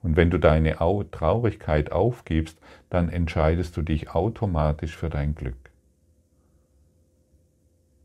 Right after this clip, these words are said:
Wir entscheiden, wir treffen eine Wahl gege-, wir treffen eine Wahl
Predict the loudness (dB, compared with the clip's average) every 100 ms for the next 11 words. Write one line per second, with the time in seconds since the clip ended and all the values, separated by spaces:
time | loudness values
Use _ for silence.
0 | _ -4 0 2 2 2 4 2 2 2
1 | 2 2 2 0 -6 -2 0 0 2 0
2 | 2 2 2 0 -4 -20 _ _ _ _
3 | -8 -4 -2 -2 -4 2 2 2 2 0
4 | 0 -4 -2 0 0 2 2 2 2 0